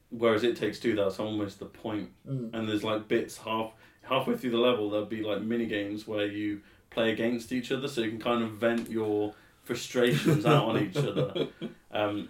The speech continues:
Speaker 1: so that came out this year. Do you know what? I did more video games than I thought. Um, obviously, big video game news this year for me was Space Marine two coming out soon. Uh, not coming out soon, they're working on it. Um, you know, that was good.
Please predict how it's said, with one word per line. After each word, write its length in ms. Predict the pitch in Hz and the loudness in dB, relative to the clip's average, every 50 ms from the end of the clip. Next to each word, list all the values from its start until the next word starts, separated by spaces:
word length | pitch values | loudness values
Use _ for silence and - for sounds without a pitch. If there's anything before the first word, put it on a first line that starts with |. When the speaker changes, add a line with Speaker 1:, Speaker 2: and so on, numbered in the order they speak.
| - - | -14 -4
Speaker 1:
so 100 | - 151 135 | 0 2 4
that 220 | 156 185 208 - | 6 6 4 4
came 160 | - 214 190 | 2 0 0
out 120 | 165 131 113 | 0 0 0
this 100 | 110 - | -2 -4
year. 100 | - - | -6 -6
Do 140 | 127 - 214 | -2 0 0
you 60 | 240 | 2
know 60 | 196 | 4
what? 140 | 131 127 127 | 4 4 4
I 40 | 123 | 4
did 160 | 123 117 120 | 4 2 2
more 260 | 131 151 160 190 185 | 2 4 4 4 2
video 260 | 208 196 190 190 185 | 2 2 2 2 4
games 280 | 175 180 175 175 180 175 | 4 4 2 2 0 -2
than 100 | 180 160 | -4 -4
I 140 | 165 165 170 | -2 -4 -4
thought. 480 | - - 165 135 120 110 110 104 - - _ _ _ _ _ _ _ _ _ _ _ _ _ - | -4 -4 -4 -2 -2 -2 -4 -6 -10 -16 _ _ _ _ _ _ _ _ _ _ _ _ _ -4
Um, 500 | 113 117 120 120 120 117 120 123 120 - | -2 0 2 2 2 2 0 0 0 -2
obviously, 340 | 131 135 131 131 - 131 120 | -2 -2 -2 -2 -2 -4 -2
big 240 | - 143 131 113 117 | 0 -2 -2 0 2
video 280 | 127 123 120 113 110 | 2 4 4 4 2
game 240 | 107 113 110 110 110 | 2 0 -2 -2 0
news 320 | 117 120 123 123 120 117 | 2 2 2 2 2 0
this 240 | - 110 107 - - | -4 -8 -12 -8 -6
year 240 | 110 104 104 104 104 | -4 -2 -2 -2 -4
for 140 | 104 - 107 | -6 -8 -10
me 180 | 107 104 107 104 | -8 -6 -4 -4
was 220 | 107 107 101 101 | -4 -4 -6 -10
Space 380 | - - - - 117 107 104 - | -14 -14 -6 -6 -6 -6 -6 -6
Marine 260 | 110 107 104 104 98 | -8 -6 -6 -6 -6
two 240 | - - 120 110 104 - | -4 -4 -4 -4 -4 -6
coming 200 | 104 101 101 98 | -8 -8 -8 -8
out 200 | 98 98 98 101 | -8 -10 -10 -12
soon. 460 | - - 104 101 98 98 98 95 95 - _ _ _ - - _ _ _ _ _ _ _ _ _ _ _ _ _ _ - | -14 -12 -10 -10 -8 -8 -10 -12 -14 -16 _ _ _ -20 -20 _ _ _ _ _ _ _ _ _ _ _ _ _ _ -4
Uh, 100 | 110 110 | -2 0
not 140 | 123 123 | 0 -2
coming 180 | - 127 107 95 | -2 -4 -6 -6
out 100 | 85 - | -6 -6
soon, 180 | - 113 113 113 | -4 -2 0 2
they're 100 | 110 101 | 2 2
working 400 | 104 110 107 101 - - 98 92 | 2 2 2 2 0 -4 -8 -10
on 120 | 92 90 | -10 -10
it. 120 | 90 87 - - - _ | -10 -12 -14 -18 -14 _
Um, 380 | 104 98 95 - 95 85 101 - _ _ - _ - - - _ _ _ _ _ _ _ _ _ _ _ | -10 -8 -8 -8 -10 -12 -14 -16 _ _ -20 _ -20 -20 -20 _ _ _ _ _ _ _ _ _ _ _
you 140 | _ 117 107 | _ -10 -8
know, 100 | 101 104 | -6 -6
that 100 | 110 113 | -6 -6
was 100 | 107 - | -6 -6
good. 160 | - 113 110 | -8 -8 -8